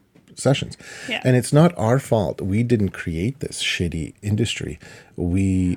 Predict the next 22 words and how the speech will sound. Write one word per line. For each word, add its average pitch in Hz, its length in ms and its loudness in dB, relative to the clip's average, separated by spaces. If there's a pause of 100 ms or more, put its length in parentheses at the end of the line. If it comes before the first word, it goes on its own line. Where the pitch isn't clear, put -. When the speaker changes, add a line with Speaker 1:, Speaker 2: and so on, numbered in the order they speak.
Speaker 1:
are 92 220 -2
simply 101 540 4
just 90 300 -4 (120)
the 90 100 -2
byproduct 85 680 0
of 82 120 -6
it. - 220 -12 (200)
It's 107 280 0
Speaker 2:
Yeah. 104 200 -4
Speaker 1:
the, - 80 -2
the 98 160 -2
third-party 113 480 2
companies 85 400 -2
like 78 180 -4
Groupon 98 640 0 (320)
who 98 380 4 (220)
have 87 200 0
basically 98 420 0
shit 131 320 2
on 76 180 0
us. 69 320 -8 (380)
Um, 76 540 -6